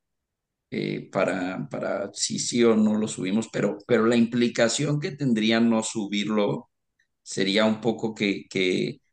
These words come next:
cayera en default por no pagar en ese momento, por no tener el dinero,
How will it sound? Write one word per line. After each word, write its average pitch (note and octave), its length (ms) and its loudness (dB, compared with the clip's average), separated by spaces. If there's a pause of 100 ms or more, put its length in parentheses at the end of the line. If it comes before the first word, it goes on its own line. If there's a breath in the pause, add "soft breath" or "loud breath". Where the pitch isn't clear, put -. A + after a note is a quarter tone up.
(360)
cayera B2 680 4
en G#2+ 200 2
default A#2+ 640 2 (760)
por G#2+ 320 -2
no A2 420 2
pagar A#2 480 2
en G#2+ 200 -2
ese G#2+ 240 -4
momento, G#2+ 840 -4
por G2 140 -6
no G2 180 0
tener A2 460 0 (180)
el A2 200 -8
dinero, A2+ 580 2